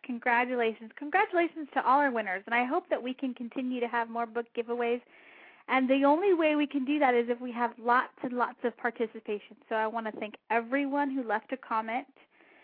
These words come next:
in, on the post because, you know, without you, um, you know, our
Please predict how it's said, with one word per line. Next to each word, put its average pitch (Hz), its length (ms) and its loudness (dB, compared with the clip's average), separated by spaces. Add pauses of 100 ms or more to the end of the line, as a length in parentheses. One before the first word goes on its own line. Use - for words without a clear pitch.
(460)
in, 240 360 -4
on 226 220 2
the 254 100 2
post 240 420 2 (200)
because, 220 380 -2
you 214 100 -12
know, 208 100 -6
without 220 380 -2
you, 226 460 -2 (580)
um, 202 340 -4 (100)
you 226 100 -10
know, 202 160 -6
our 202 180 -2